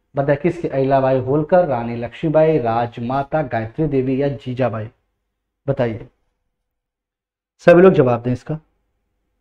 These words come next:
ओके, अच्छा किया सचिन, तब ठीक है बेटा, चलो बढ़िया है, तब बढ़िया है। आइए, बिल्कुल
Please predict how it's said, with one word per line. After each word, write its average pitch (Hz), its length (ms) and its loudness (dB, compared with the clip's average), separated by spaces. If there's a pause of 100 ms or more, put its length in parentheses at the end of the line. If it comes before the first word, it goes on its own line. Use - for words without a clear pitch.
(2250)
ओके, 143 420 0 (4000)
अच्छा 147 240 6
किया 202 340 8
सचिन, 147 360 2
तब 131 240 -4
ठीक 120 200 -2
है 113 60 -2
बेटा, 107 220 -8 (680)
चलो 107 240 -6
बढ़िया 127 340 2
है, 107 180 -6
तब 170 140 2
बढ़िया 110 240 -6
है। 110 60 -12 (240)
आइए, 113 180 -10 (580)
बिल्कुल 185 400 4